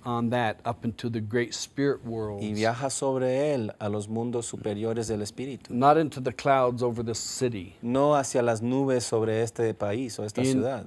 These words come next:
Speaker 1: into the invisible.
Speaker 2: Hacia lo invisible.
Speaker 1: Now, out here in this physical world,
Speaker 2: Acá afuera en este mundo físico,
Speaker 1: there's a physical world,
Speaker 2: hay un mundo físico,
Speaker 1: an astral world,
Speaker 2: un mundo astral,
Speaker 1: a causal world,
Speaker 2: un mundo causal,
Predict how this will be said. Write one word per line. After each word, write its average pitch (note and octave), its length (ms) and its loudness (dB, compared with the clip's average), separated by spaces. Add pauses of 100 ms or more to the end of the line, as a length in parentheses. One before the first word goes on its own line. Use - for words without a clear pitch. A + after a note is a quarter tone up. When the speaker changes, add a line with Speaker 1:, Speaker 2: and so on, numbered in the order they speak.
Speaker 1:
into C#3 340 -2
the B2 180 -4
invisible. G#2+ 800 -6
Speaker 2:
Hacia A#2 380 0
lo A#2 100 0
invisible. A2 800 -4 (500)
Speaker 1:
Now, A#2+ 320 2 (120)
out C3 280 6
here D3+ 240 4
in C3+ 120 2
this C#3 160 2
physical C#3 520 0
world, C#3+ 400 2
Speaker 2:
Acá A#2+ 220 0
afuera C3 380 4
en A#2+ 100 0
este A#2+ 220 0
mundo A#2+ 320 0
físico, D3+ 560 -6 (140)
Speaker 1:
there's A#2 240 0
a G#2+ 60 0
physical B2+ 520 0
world, D3+ 420 2 (120)
Speaker 2:
hay A2 160 -2
un A2 80 2
mundo A2+ 240 2
físico, C#3 480 -2 (260)
Speaker 1:
an G#2+ 120 -10 (100)
astral A2 500 0
world, C#3 440 -2
Speaker 2:
un A2 120 -2
mundo A2 280 2
astral, A#2 500 -2 (260)
Speaker 1:
a - 100 -12
causal A2+ 520 2
world, C3 420 2
Speaker 2:
un A2+ 200 -4
mundo G#2+ 260 0
causal, G2+ 600 -4